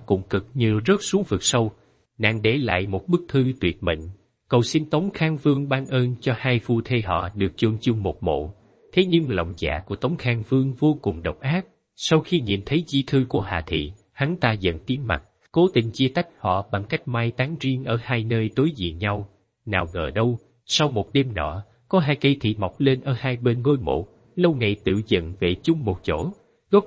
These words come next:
rễ tương liên, cành lá kề sát. Ngoài ra còn có một đôi chim uyên ương, một đực một mái, cùng chung sống ở trên cây suốt ngày lẫn đêm, luôn cất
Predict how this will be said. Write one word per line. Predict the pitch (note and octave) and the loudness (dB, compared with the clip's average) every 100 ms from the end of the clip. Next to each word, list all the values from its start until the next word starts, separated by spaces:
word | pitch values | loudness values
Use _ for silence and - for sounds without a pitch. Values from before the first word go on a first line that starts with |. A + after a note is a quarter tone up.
| - | 2
rễ | G#2 D#3+ | 0 2
tương | E3+ D#3 | 2 2
liên, | D3 D3+ D3 - _ _ | 4 2 0 -8 _ _
cành | - F#2 | -2 0
lá | G#2+ A#2+ E3+ - | -2 -4 -4 -2
kề | E2+ | -2
sát. | - D3 F#3 - _ _ _ - | -2 -2 -4 -8 _ _ _ -4
Ngoài | A2 G#2+ | 0 0
ra | B2+ B2+ B2+ | 0 0 0
còn | - G#2+ | -2 -4
có | A2 E3+ | -2 -4
một | A2 - | -4 0
đôi | C3 C3 | 2 2
chim | B2+ B2 B2+ | 0 -2 0
uyên | A#2+ C3 | 0 2
ương, | B2+ C3 B2 - _ | 2 0 -4 -14 _
một | G#2 F#2+ - | -4 -4 0
đực | G2 - | -2 -2
một | F2+ - | -6 -2
mái, | A2 A#2 F3+ G#3 - _ _ _ | -2 0 -4 -6 -14 _ _ _
cùng | A#2 G#2 | 2 2
chung | - C#3+ B2+ | 0 0 0
sống | - F3 | -2 -2
ở | C3+ B2+ | -2 0
trên | B2+ A#2 | 0 0
cây | A#2+ A#2 | 0 0
suốt | - G#3+ A3 | 0 -2 -2
ngày | G2 E2+ | -2 0
lẫn | D2+ F2 B2+ | -2 -4 0
đêm, | B2+ B2+ - _ _ - | 0 0 -8 _ _ 0
luôn | D#3 D3 | 0 2
cất | G3+ | -2